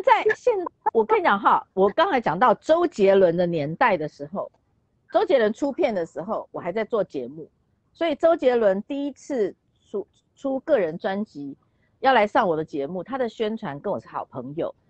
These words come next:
跟我讲说，“郑怡姐，拜托你帮个忙，他是新人，他真的很优秀。”然后他跟那个，呃，什么，他写过《屋顶》，怎么，怎么，就一直讲，一直讲，一直讲。那好，好吧，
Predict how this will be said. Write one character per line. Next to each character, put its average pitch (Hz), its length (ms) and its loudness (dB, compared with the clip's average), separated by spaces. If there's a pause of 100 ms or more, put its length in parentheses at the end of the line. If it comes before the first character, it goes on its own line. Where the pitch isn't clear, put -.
(300)
跟 185 80 -4
我 190 40 -2
讲 156 180 -6
说 175 260 -8 (420)
，“郑 220 160 -2
怡 180 140 -2
姐， 156 420 -4
拜 190 160 -4
托 185 240 -12
你 165 220 -10
帮 175 160 -4
个 175 140 -8
忙， 139 280 -8
他 190 140 -8
是 196 120 -4
新 185 300 -6
人， 139 160 -6
他 180 140 -8
真 - 180 -8
的 180 80 -2
很 151 280 -14
优 147 180 -4
秀。” 151 420 0 (400)
然 185 140 -4
后 214 140 4
他 202 260 0
跟 214 260 2
那 208 200 -4
个， 147 300 -2
呃， 180 180 -4
什 151 120 -16
么， 160 140 -6
他 233 160 -6
写 165 220 -4
过 214 280 0
《屋 226 200 -4
顶》， 156 340 -4 (300)
怎 196 80 -4
么， 240 40 4
怎 247 260 2
么， 240 60 -2
就 269 140 2
一 311 140 -2
直 285 100 -4
讲， 214 240 0
一 254 60 -2
直 277 120 -2
讲， 196 220 -4
一 240 60 -6
直 220 100 -10
讲。 185 160 -8 (460)
那 165 120 -16
好， 151 300 -14 (320)
好 139 140 -6
吧， 151 340 -2